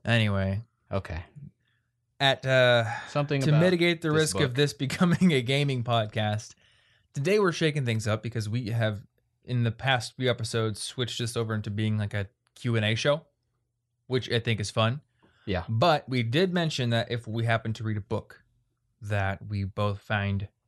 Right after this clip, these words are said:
Speaker 1: interesting and helpful, we might do book, book
Speaker 2: Yeah.
Speaker 1: summary, book
Speaker 2: Yeah, I read,
Speaker 1: discussion.
Speaker 2: I read sometimes.
Speaker 1: Book club.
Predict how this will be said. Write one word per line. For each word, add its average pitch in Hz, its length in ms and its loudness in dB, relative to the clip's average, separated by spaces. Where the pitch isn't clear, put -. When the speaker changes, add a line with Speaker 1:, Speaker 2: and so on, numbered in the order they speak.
Speaker 1:
interesting 113 640 -2
and 101 100 -4
helpful, 113 540 -2
we 110 240 2
might 104 220 0
do 104 140 -2
book, - 420 -8
book 113 160 0
Speaker 2:
Yeah. 90 60 -4
Speaker 1:
summary, 120 580 0
book 110 120 0
Speaker 2:
Yeah, 135 60 -4
I - 40 -2
read, 113 80 0
Speaker 1:
discussion. 123 400 0
Speaker 2:
I 143 40 2
read 113 240 -2
sometimes. 110 600 -2
Speaker 1:
Book 202 240 0
club. 131 440 2